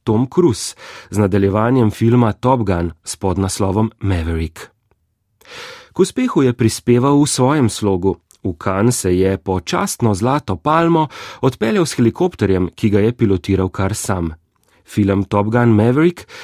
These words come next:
si je v naših kinih ogledalo več kot sto petdeset tisoč gledalcev, medtem ko je po svetu zaslužil milijardo dolarjev in pol. Med svetovne kino uspešnice sodita še nadaljevanji animirane družinske serije Minioni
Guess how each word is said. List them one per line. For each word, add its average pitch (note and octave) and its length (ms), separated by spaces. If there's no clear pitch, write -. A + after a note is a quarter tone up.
si - 160
je F#3+ 80
v A3+ 80
naših A3 320
kinih G3 400
ogledalo C3+ 480
več B2 160
kot - 160
sto - 240
petdeset C3 560
tisoč F#2 400
gledalcev, F#2 720
medtem A#2 240
ko A#2+ 160
je G#2 80
po G#2 160
svetu A2 480
zaslužil G#2+ 560
milijardo G#2 640
dolarjev F2+ 560
in G2 160
pol. F2 320
Med G2 260
svetovne D3 440
kino A2+ 360
uspešnice B2 720
sodita G#3 460
še C3+ 280
nadaljevanji A#2 800
animirane A2 600
družinske G2+ 640
serije G#2 540
Minioni G#2 640